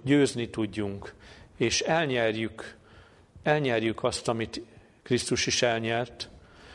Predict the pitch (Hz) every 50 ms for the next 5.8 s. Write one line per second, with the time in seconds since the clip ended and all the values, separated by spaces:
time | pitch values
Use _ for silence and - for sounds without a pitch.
0 | - - - - 117 117 113 107 127 135 - - - 131 131 131 - - 123 123
1 | 117 - - - 139 123 113 123 117 - - 123 120 120 113 113 110 110 113 -
2 | - - - - - - - - - - - - - - - - - - - -
3 | - - 127 127 127 123 120 113 - 123 120 117 117 113 110 110 117 110 - -
4 | - 135 123 123 123 - - 135 117 123 120 110 - 120 107 - - 117 120 117
5 | 113 110 104 107 107 107 113 120 - - - - - - -